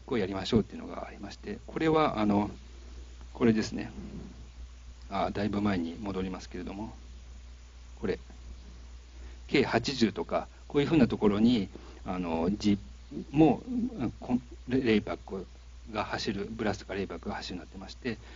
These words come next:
ここに、えー、転送して、それから、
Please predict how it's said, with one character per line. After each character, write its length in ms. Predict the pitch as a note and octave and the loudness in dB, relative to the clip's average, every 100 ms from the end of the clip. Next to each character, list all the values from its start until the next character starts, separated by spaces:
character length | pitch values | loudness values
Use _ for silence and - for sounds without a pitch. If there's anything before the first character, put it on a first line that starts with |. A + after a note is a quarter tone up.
| - - | -14 -6
こ 140 | A2+ A#2 | -2 4
こ 120 | C3 | 6
に、 200 | G2+ F2+ - - - | 6 2 -8 -12 -4
え 420 | G2 F#2 F#2 F2+ - - | 0 2 2 2 -2 -2
ー、 40 | |
転 120 | B2 G2+ | 0 2
送 180 | G2 | 0
し 100 | F2 | 0
て、 240 | - A#2+ - - - - - | 2 2 0 -12 -18 -18 -6
そ 120 | - | 0
れ 80 | A2 | 0
か 140 | A#2 | 2
ら、 200 | C3+ G#2 | 2 2